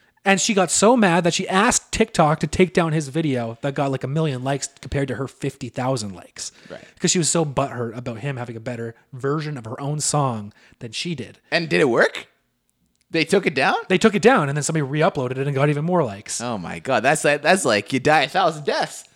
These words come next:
Speaker 1: Yeah.
Speaker 2: Take that down! Okay. They ta-, put it back up. It just keeps going around and around in a circle.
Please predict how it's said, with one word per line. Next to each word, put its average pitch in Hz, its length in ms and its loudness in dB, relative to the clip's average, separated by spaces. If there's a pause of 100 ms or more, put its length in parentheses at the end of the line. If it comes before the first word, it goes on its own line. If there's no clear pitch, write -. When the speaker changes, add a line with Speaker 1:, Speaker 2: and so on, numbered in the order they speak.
(240)
Speaker 1:
Yeah. 175 140 0
Speaker 2:
Take - 180 6
that 302 180 6
down! 196 500 4
Okay. 98 500 -4
They 127 80 -2
ta-, 156 260 0 (160)
put 165 160 -2
it - 60 -14
back 160 260 0
up. 202 280 0
It 131 40 -12
just 120 140 -12
keeps 147 180 -12
going 131 280 0
around 113 220 0
and 123 60 0
around 123 220 4
in 104 60 -4
a 98 40 -4
circle. 139 460 0